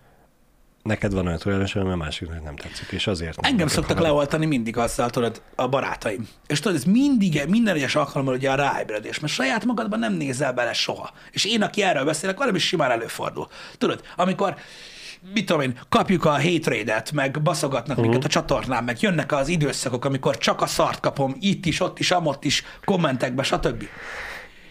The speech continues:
Speaker 2: És ott ordibálok a kocsmában a haverjaim, hogy de bazd meg, most komolyan,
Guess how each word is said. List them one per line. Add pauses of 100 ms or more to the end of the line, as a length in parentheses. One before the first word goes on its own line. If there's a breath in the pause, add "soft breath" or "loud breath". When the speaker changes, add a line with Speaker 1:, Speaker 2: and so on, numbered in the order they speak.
(120)
Speaker 2:
És
ott
ordibálok
a
kocsmában
a
haverjaim,
hogy
de
bazd
meg,
most
komolyan,